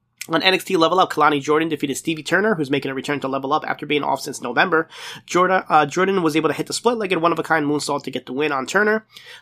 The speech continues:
Javier Bernal defeated Keanu Carver. They kept calling attention to the pounce that Carver did a couple weeks ago that went viral, and he hit one in this match as well, but Bernal gets the win with his feet on the ropes for leverage.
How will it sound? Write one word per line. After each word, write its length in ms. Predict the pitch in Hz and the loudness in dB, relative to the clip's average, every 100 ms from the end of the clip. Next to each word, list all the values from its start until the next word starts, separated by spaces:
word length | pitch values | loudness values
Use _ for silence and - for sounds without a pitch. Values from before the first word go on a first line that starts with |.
| - | -2
Javier 340 | 175 170 160 | 0 4 2
Bernal 300 | 147 151 175 | 4 2 2
defeated 300 | 165 - 139 | 0 -4 -6
Keanu 300 | - 147 143 | -2 0 0
Carver. 460 | - 180 202 226 202 | 2 2 2 0 -2
They 60 | 220 | -4
kept 200 | 202 - | -4 2
calling 220 | 202 170 | 2 2
attention 300 | 151 160 156 | -2 -4 -4
to 80 | 143 | -4
the 60 | |
pounce 280 | - 156 170 | 0 0 0
that 100 | - | -2
Carver 240 | 127 147 143 | -2 0 0
did 100 | 143 | -2
a 40 | |
couple 220 | 131 147 | -2 -4
weeks 200 | 139 131 | -4 -6
ago 120 | 127 135 | -6 -4
that 120 | 135 | 0
went 180 | 143 143 | 0 2
viral, 380 | 139 139 139 - - - - | 0 2 -2 -6 -12 -8 0
and 80 | |
he 40 | 143 | 2
hit 200 | 156 - | 2 2
one 160 | 160 | 2
in 40 | 151 | 4
this 160 | 147 | 2
match 220 | 151 139 - | 2 -2 -2
as 80 | |
well, 300 | 123 160 170 | 2 4 4
but 160 | 165 139 | 2 -2
Bernal 320 | 147 151 160 | 2 4 2
gets 240 | 143 160 - | 2 -2 -2
the 100 | 151 | -2
win 240 | 147 147 | 0 0
with 80 | 139 | 0
his 140 | 139 | -2
feet 140 | - 208 | -2 0
on 100 | 165 | 0
the 80 | |
ropes 200 | 143 143 | 0 -2
for 160 | - 135 | -2 -2
leverage. 380 | 127 135 131 | -2 -2 -4